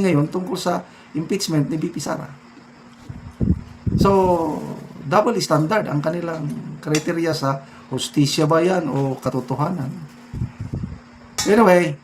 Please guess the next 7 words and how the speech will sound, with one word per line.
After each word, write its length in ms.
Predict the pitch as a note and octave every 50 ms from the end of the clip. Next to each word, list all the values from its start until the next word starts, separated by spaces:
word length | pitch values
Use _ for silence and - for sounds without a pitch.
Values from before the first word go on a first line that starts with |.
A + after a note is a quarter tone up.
| _ _ _ -
ah, 880 | - C3+ C#3 C#3 C#3 C#3 C#3 C#3 C3+ C3+ C3 C3 B2+ B2 B2 A#2+ A#2+ A#2 A#2 A#2 - - - - - - - - - - - -
nag, 280 | B2 C3 C3 C3 B2+ A2+ G#2+ B2+
ah, 1120 | C3 C3 C3 C3 C3 C3 B2+ B2+ B2+ B2+ B2+ B2 B2 B2 B2 B2 A#2+ A#2+ A#2+ A#2+ A#2+ A#2+ B2 B2 B2 - - - - - - - - - - - - - - - - - - - - - - - -
pahayag 400 | - D3 D3 E3 F3 F#3+ G3 F#3
na 160 | E3+ F3 F3+
rin 160 | F3+ F#3 F3 D3
si 560 | - - E3+ E3 D#3+ D#3+ D#3 D3+ D3 D3